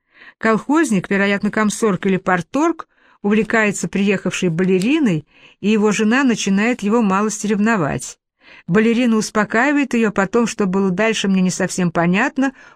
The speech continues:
Помню, что тут начали разыгрываться разные интриги. И почему это в колхозе всё время празднуют, а не работают?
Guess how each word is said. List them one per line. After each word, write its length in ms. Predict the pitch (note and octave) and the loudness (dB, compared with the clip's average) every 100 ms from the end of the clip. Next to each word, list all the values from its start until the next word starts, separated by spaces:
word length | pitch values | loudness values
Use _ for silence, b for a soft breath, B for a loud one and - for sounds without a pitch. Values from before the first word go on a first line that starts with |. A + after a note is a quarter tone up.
| _ | _
Помню, 320 | A3 D4 C4 | 0 2 0
что 200 | - F#3 | 0 -2
тут 220 | - B3+ | -2 0
начали 360 | G3 G#3+ A3 G#3+ | 0 0 0 0
разыгрываться 680 | F#3 E3+ G#3 A3 G#3+ - F#3 | 0 0 0 0 -2 0 0
разные 500 | F#3 F#3+ G3+ G3+ G#3+ | 0 2 0 0 0
интриги. 580 | G3+ G#3 G3 D#3 E3 b b b _ | 0 2 0 2 0 b b b _
И 80 | G3+ | -6
почему 360 | - A3 A#3 | -2 0 0
это 180 | D#4+ D4+ | 0 -4
в 80 | - | -2
колхозе 520 | B3 B3 - C4+ A#3+ | -2 -2 0 -2 -2
всё 200 | - A3 | -2 0
время 280 | G#3 A3+ G3+ | 2 0 0
празднуют, 680 | - F#3+ C4+ A#3+ G#3 F3 | 0 0 0 0 0 0
а 80 | G3 | 0
не 100 | G3 | 0
работают? 720 | G3+ G#3+ E3 C#3 C3 B2+ - | 0 0 -2 -2 -4 -8 -10